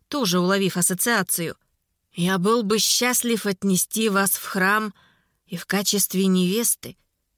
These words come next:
внезапно добавил Безликий. «Умеет он смущать. Теперь у меня горели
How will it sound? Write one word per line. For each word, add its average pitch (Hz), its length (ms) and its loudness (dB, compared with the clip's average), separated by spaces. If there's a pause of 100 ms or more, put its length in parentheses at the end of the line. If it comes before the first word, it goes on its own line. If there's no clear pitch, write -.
(160)
внезапно 214 600 0
добавил 214 420 0
Безликий. 233 600 -4 (420)
«Умеет 214 680 -2
он 196 140 0
смущать. 247 600 0 (460)
Теперь 302 380 0
у 277 40 0
меня 262 280 0
горели 226 520 -2